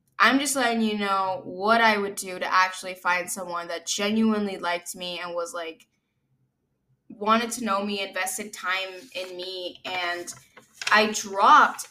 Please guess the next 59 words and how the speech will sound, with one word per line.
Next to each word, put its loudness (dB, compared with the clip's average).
everyone 0
that -4
showed 0
me -2
these -12
red -2
flags -4
in -6
order 0
to -12
find -4
someone -4
that 0
was -10
worth -4
of, -6
like, -8
my -4
time -8
and -8
stuff. -8
But 2
like 6
I -2
said, 2
you -6
guys, 0
uh, 4
you -4
can 0
share -2
this -4
on -2
your -6
social -6
media -2
because -2
I 2
know 2
a 2
lot 2
of -10
people, -6
it's -12
cuffing -6
season -6
and -2
a -6
lot -4
of -16
people -6
are -4
trying -4
to -12
get -6
into -10
relationships -10
right -8
now 0